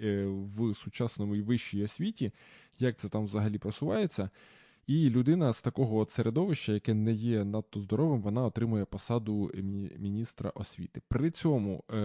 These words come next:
відразу піднімаються його наукові роботи, і виявляється, що, е, з точки зору науки він теж, е, не ідеальний, що у нього там є купа плагіату. І так як, е, сучасна прогресивна наукова спільнота України з цим,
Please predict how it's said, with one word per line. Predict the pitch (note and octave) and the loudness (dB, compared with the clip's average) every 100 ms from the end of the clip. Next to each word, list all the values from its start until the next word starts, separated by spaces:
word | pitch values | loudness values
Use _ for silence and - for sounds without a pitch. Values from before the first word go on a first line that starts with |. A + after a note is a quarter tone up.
| G#2 G#2 G2+ G2+ F#2+ F2 F#2 | 2 2 2 0 -4 -8 -4
відразу | A#2 B2+ C3 A2 | -2 2 0 -2
піднімаються | - G#2+ A#2 A#2 G#2 F#2+ G#2 | -6 -2 0 0 -2 -2 0
його | G#2+ G#2+ | 2 2
наукові | G#2+ A2 - B2 C3 | 0 -2 -2 -2 0
роботи, | D#3 B3 A#3+ D#3 | 0 -2 0 0
і | |
виявляється, | C3 B2+ A#2+ D3+ D#3+ C#3 A2 | 2 2 0 0 0 0 -4
що, | - A#2 A#2+ A#2+ G#2+ - | -2 2 4 6 4 0
е, | G2+ | -2
з | - | 0
точки | - C3+ - G#2+ | 2 2 0 0
зору | A2+ A2+ | 2 2
науки | A2+ A#2 D#3+ F3+ - C3 A#2 | 2 4 2 0 0 2 2
він | G2+ A2 B2+ | 2 2 0
теж, | G#2 A2 A#2 A2 - - | 0 0 2 0 -4 -6
е, | G#2 G2 F#2+ F#2+ F#2 F#2 - | -2 0 0 0 -2 -2 -2
не | G#2+ A2+ | 0 2
ідеальний, | G#2+ G#2+ A#2+ C3 A2+ G#2 | 2 0 2 2 2 -2
що | G2+ G2+ | -2 -2
у | G#2 | -2
нього | G2+ F#2+ | -2 -4
там | - G2 | -4 -6
є | G2 - | -6 -6
купа | D3+ C3+ | -6 -6
плагіату. | - G2 G#2+ D#3+ F#3 D3+ C#3 - - - - _ | -4 -2 0 0 0 0 -2 -8 -20 -20 -20 _
І | D#3+ D#3+ | 0 0
так | - D#3+ - | 0 -4 -2
як, | C3+ A#2+ - - _ | -2 -2 -6 -20 _
е, | A2+ A2 | -2 -2
сучасна | - C#3 B2+ - | -2 -2 0 0
прогресивна | - A2 A#2+ - G#2 | -2 0 0 -2 -4
наукова | G2 G#2+ A2+ A#2 G2 | 0 -2 0 -2 -2
спільнота | - A2 A2 G2+ | -4 -2 0 -2
України | G#2 - A#2+ B2 G#2+ G2+ | -4 -2 -2 0 0 -2
з | G#2 G#2+ A#2+ | -4 -2 -2
цим, | G2+ - A2 G#2+ | -2 -6 -2 -4